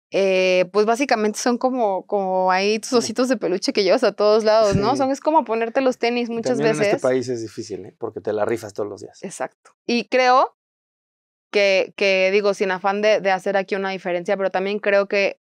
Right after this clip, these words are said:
Speaker 1: en mucho, en mucha medida, las mujeres tenemos más oportunidad como de hablar del tema, eh, en nuestros círculos y también veo mucho que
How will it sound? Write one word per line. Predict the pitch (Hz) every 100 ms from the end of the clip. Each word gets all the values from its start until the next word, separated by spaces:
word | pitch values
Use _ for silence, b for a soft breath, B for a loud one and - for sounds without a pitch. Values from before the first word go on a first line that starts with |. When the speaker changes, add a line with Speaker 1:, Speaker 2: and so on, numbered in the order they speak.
| _
Speaker 1:
en | 190 196
mucho, | 202 220 240 226 254 247
en | 202
mucha | 214 226 269
medida, | 247 185 196 196 233 - _ _ _ _ _ _ _ _ _
las | 226 247
mujeres | 247 226 269 262
tenemos | 247 226 233
más | 233 233
oportunidad | 262 233 220 196 190 185 190 196
como | 214 208 196
de |
hablar | 180 180 185 185 185 190
del | 185 190 185
tema, | 196 190 185 185 185 190 -
eh, | 185 180 180 175 175 175 175 175 170 _ _ _ _ _ _
en | 214
nuestros | 208 190 196 185
círculos | 202 202 202 202 294 - _ _ _
y | - 208 208
también | 214 208 214 233
veo | 233 226
mucho | 220 220 202 226
que | 214 208